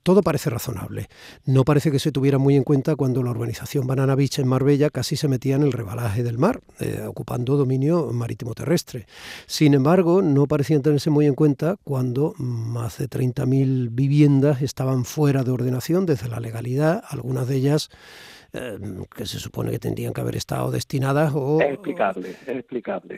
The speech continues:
Speaker 1: Bien,
Speaker 2: Ya.
Speaker 1: t-, todo es
Speaker 2: Ya.
Speaker 1: explicable, no sé. <laughs>
Speaker 2: Sí.
Speaker 1: Quiero decir, no,
Speaker 2: <laughs> No,
Speaker 1: lo digo
Speaker 2: tiene
Speaker 1: porque escuché con mi compañero, eh, eh, Vigorra,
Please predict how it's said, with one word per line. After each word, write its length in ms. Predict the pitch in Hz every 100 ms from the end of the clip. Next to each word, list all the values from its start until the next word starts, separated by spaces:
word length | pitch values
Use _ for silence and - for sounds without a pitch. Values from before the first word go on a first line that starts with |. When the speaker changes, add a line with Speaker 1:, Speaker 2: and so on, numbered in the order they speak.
| -
Speaker 1:
Bien, 240 | 120 135
Speaker 2:
Ya. 80 | 113
Speaker 1:
t-, 80 | - - -
todo 220 | 156 170
es 60 |
Speaker 2:
Ya. 20 | 165
Speaker 1:
explicable, 640 | - 160 139 120 113 123
no 120 | 139
sé. 200 | - 147
<laughs> 400 | 104 - 165 107 - -
Speaker 2:
Sí. 80 | 185 -
Speaker 1:
Quiero 140 | 381 156
decir, 200 | 160 139
no, 100 | 180
Speaker 2:
<laughs> 40 |
No, 0 |
Speaker 1:
lo 140 | 170 170
digo 100 | 202
Speaker 2:
tiene 40 | 196
Speaker 1:
porque 440 | 170 175 165 151
escuché 420 | - 143 - 170
con 220 | 160 143
mi 260 | 139 127 123
compañero, 800 | 131 117 123 143 151 143 135 151
eh, 1300 | 135 127 120 113 113 113 113 120 117 113 113 139 113
eh, 20 | - -
Vigorra, 460 | 131 131 139 139